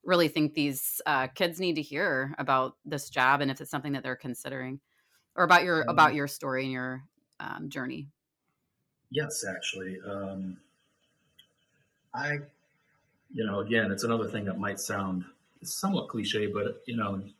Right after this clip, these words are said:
Speaker 2: not to be too serious about it, but, like, I, I've, I've been talking about this with my friends and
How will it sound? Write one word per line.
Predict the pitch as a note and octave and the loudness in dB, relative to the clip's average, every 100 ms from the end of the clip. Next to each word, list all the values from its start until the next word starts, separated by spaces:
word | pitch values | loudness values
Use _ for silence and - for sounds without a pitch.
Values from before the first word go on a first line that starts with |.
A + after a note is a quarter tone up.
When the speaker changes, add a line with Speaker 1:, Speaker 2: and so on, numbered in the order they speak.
| - | -2
Speaker 2:
not | C3 B2+ | 0 2
to | |
be | A#2 | -2
too | F#2 A2 | -2 -4
serious | G#2 - G2 G2 F#2+ F#2 | -4 -4 -4 -4 -6 -6
about | F#2 F#2 | -4 -4
it, | F#2 | -4
but, | F#2+ F2+ - _ _ _ _ _ _ _ | -6 -8 -10 _ _ _ _ _ _ _
like, | - F#3 - _ _ _ _ _ _ _ - | -8 -8 -8 _ _ _ _ _ _ _ -6
I, | A#2 A#2+ B2+ - _ _ _ _ _ _ _ | -2 -2 -2 -6 _ _ _ _ _ _ _
I've, | A#2+ A#2 | -6 -2
I've | C3 | 0
been | C#3+ | 2
talking | D3 B2 | 4 2
about | A2+ A#2 | 2 0
this | G#2 | -2
with | G2+ | -2
my | F#2+ | -4
friends | F2+ F#2+ G2 G2 G2 - - - | -2 -4 -4 -4 -6 -8 -10 -10
and | G2 G2 G2 F#2+ F#2+ | -8 -4 -4 -2 -4